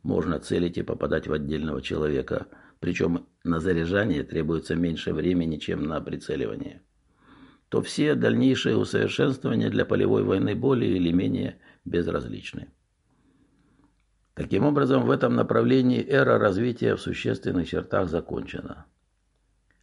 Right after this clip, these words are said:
Во-вторых, эта война заставила все континентальные великие державы ввести у себя усиленную прусскую систему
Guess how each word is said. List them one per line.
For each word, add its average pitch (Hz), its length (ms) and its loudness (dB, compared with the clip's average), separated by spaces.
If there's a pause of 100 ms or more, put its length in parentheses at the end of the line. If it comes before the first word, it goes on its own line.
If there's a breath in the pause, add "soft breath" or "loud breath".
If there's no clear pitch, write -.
Во-вторых, - 640 2 (340)
эта 143 240 2
война 117 380 2
заставила 107 540 0
все 127 220 -2
континентальные 92 920 -2
великие 82 440 0
державы 113 640 0 (280 loud breath)
ввести 113 540 0
у 139 100 2
себя - 320 0
усиленную 117 640 0
прусскую 92 540 -2
систему 98 640 -4